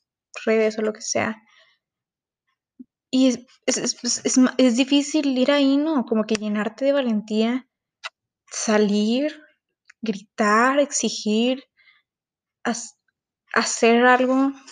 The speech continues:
y, no sé, y el que todas esas mujeres se hayan animado a hacerlo fue como, fue como guau, ¿no?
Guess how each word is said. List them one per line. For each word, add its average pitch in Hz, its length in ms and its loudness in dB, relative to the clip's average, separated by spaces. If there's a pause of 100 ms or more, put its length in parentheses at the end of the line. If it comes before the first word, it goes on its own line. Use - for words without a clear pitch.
(640)
y, - 180 -8 (880)
no 247 160 2
sé, 254 260 4
y 240 160 0
el 247 100 4
que 254 100 0
todas 247 240 0
esas 262 240 -2
mujeres 233 640 -4
se - 140 -2
hayan 233 200 2
animado 220 440 0
a 226 40 4
hacerlo 233 440 -4 (680)
fue 226 140 -2
como, 226 460 0 (720)
fue 254 100 4
como 269 200 2
guau, 220 480 4
¿no? 254 360 -4